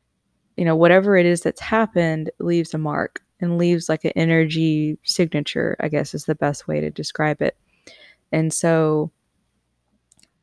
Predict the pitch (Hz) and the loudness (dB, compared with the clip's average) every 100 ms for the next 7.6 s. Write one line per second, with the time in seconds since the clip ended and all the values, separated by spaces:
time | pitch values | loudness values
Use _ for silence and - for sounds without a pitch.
0 | _ - - 175 190 - 185 175 165 165 | _ -4 2 4 4 4 4 4 4 0
1 | 160 170 165 165 170 165 151 147 151 - | -4 -2 0 0 0 -2 -2 -6 -8 -12
2 | - 165 160 156 156 - 156 156 196 240 | -8 -2 2 2 0 -2 -2 -2 -2 -2
3 | 269 - - 208 208 208 190 190 202 226 | -4 -6 -4 0 2 0 0 0 -2 -4
4 | 233 - _ _ _ _ _ _ - 180 | -8 -16 _ _ _ _ _ _ 0 2
5 | 170 165 170 - - 165 160 160 - 165 | 4 2 2 -2 -2 0 2 0 0 -2
6 | 156 - - 156 160 160 156 151 151 147 | -2 -2 2 2 2 0 2 2 2 0
7 | 147 160 - 151 147 151 | -4 -6 -2 0 0 -2